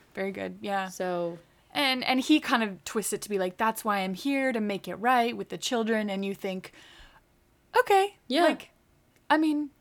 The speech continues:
Speaker 2: That, I mean, w-, we're
Speaker 1: why else, why else would he be here other than that reason right there?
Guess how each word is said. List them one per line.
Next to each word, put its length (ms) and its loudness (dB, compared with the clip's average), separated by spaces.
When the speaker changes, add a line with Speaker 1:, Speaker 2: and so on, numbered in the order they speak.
Speaker 2:
That, 300 -4
I 100 2
mean, 200 2
w-, 180 0
we're 180 0
Speaker 1:
why 200 8
else, 320 6
why 300 10
else 340 6
would 180 0
he 140 0
be 240 -2
here 280 0
other 260 2
than 140 -4
that 180 -4
reason 320 -6
right 220 -8
there? 340 -6